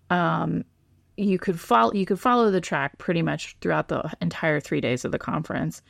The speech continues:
Um, and you could go from one session to the next kind of about the same subject.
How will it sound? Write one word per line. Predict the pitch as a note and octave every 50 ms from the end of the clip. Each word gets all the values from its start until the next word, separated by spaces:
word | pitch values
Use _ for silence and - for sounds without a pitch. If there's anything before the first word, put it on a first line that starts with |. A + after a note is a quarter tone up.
| _ _ - _ _ _ _ _ -
Um, | E3 D#3+ D3+ C#3 - - - -
and | - E3+ E3
you | D#3
could | E3 - E3+ E3
go | - F3 E3+ E3
from | - F3+ E3+ E3+
one | - D#3 D#3 E3+
session | E3 - E3+ E3+ - F#3 F3+ -
to | - F#3+
the | F#3 F3+
next | D#3+ C#3 C#3 - - - -
kind | - D#3+ D3 C#3+
of | D3 -
about | D3+ - - - C#3+ C#3 C#3 - -
the | D3+
same | - - - D3+ D3+ D3 D3 D3 D3 D3+ D#3 - _ _ _
subject. | - - - D3 - - - - - E3+ - -